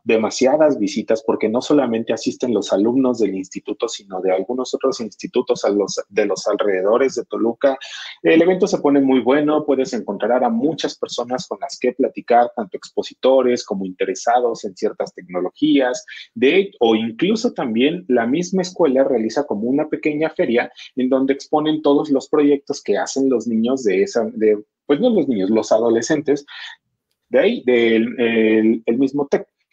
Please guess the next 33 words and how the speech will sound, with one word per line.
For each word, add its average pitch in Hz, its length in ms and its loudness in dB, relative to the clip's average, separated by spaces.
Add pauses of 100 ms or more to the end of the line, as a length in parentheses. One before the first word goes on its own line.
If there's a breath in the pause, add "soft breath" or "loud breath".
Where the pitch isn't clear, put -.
(220 loud breath)
Entonces, 143 560 -2
es 175 140 0
muy 196 120 2
padre, 135 260 2
es 123 120 -2
una 160 80 -4
experiencia 127 460 -4
muy 120 160 -2
padre, 135 340 0
te 156 120 -2
llevas 165 260 -2
todo 143 240 4
el 113 80 0
día, 127 380 0 (260 loud breath)
eh, 113 160 2
puedes 139 320 0
entrar 117 320 2
a - 160 2
cualquier 127 640 -2
conferencia, 135 920 -2 (100)
hay 131 280 2
conferencias 120 760 -2
de - 160 -16
todo 120 380 -2
tipo, - 280 -4
hay - 60 0
conferencias - 600 -6
de - 80 -16
seguridad, 127 640 0
hay 113 80 0
conferencias 95 600 -10
de 85 120 -16
desarrollo, 135 920 2